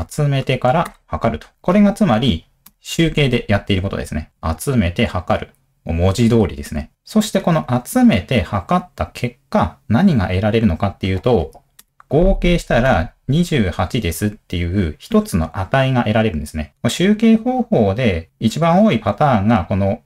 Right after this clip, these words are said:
合計ですので、すべての値を集めて測ると合計は二十八ですっていうことにしてますけれども、集計の方法は別に合計だけではなくて、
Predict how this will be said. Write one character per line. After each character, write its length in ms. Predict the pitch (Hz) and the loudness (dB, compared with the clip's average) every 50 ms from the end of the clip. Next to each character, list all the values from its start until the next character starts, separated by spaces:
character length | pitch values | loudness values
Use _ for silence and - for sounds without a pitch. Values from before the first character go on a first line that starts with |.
| _ _ | _ _
合 300 | - 113 143 156 160 156 | 0 2 2 2 0 0
計 400 | - 156 156 151 147 - - - _ | 0 2 2 2 2 0 -2 -8 _
で 100 | 120 127 | -6 -4
す 100 | 120 - | -4 -2
の 120 | 92 80 78 | -2 -2 -2
で、 320 | - 101 85 76 76 - _ _ | -2 -2 -4 -4 -6 -10 _ _
す 100 | - - | -2 -2
べ 80 | 185 170 | 0 0
て 80 | - | 2
の 120 | 127 117 110 | 2 2 2
値 340 | 107 - 117 113 113 113 123 | 2 2 2 2 4 4 2
を 220 | 117 95 - - _ _ - 104 | 2 0 -2 -6 _ _ -12 -8
集 120 | - - | -2 0
め 100 | 127 107 | 0 0
て 100 | 87 - | 0 -2
測 300 | 95 - 107 - - 113 | -4 -4 -4 -2 -2 0
る 80 | 95 92 | 0 0
と 140 | - 135 120 | 0 -2 -2
合 240 | - 98 98 92 90 | 0 0 -2 -2 -2
計 200 | - 98 90 90 | 0 0 0 0
は 120 | 90 90 | 0 0
二 100 | 98 104 | 0 0
十 180 | 98 90 82 73 | 0 -2 -4 -6
八 280 | 78 87 - - 107 | -6 -6 -4 -2 -2
で 100 | 87 80 | -2 -4
す 140 | - - 98 | -6 -6 -8
っ 20 | 90 - _ _ _ _ | -10 -12 _ _ _ _
て 80 | - 156 | -4 -2
い 40 | 147 | -2
う 20 | 139 | 0
こ 80 | 139 | 0
と 100 | 127 135 | 0 0
に 80 | 98 80 | -2 -2
し 60 | - | -2
て 100 | - 98 | -4 -2
ま 100 | 98 107 | -2 -2
す 60 | - | -2
け 80 | - - | -4 -6
れ 80 | 82 | -6
ど 100 | 73 80 | -4 -2
も、 280 | 85 104 120 113 76 - _ _ | 0 2 2 2 0 -2 _ _
集 220 | - - 208 220 | -4 0 2 2
計 180 | 220 220 214 214 | 4 4 4 4
の 80 | 208 202 | 4 4
方 200 | 208 208 190 190 | 4 2 0 2
法 120 | - 190 | 2 2
は 60 | 180 | 2
別 180 | 170 156 151 175 | 2 2 2 2
に 100 | 151 120 | 0 2
合 240 | 110 131 143 156 156 | 2 2 2 2 2
計 160 | - 160 151 | 2 2 2
だ 120 | 147 139 | 2 2
け 100 | - 170 | 0 0
で 80 | 147 113 | 0 0
は 80 | 80 | 0
な 100 | 78 80 | 0 -2
く 100 | - - | -4 -4
て、 320 | - 98 98 85 78 - | -2 0 0 0 0 -2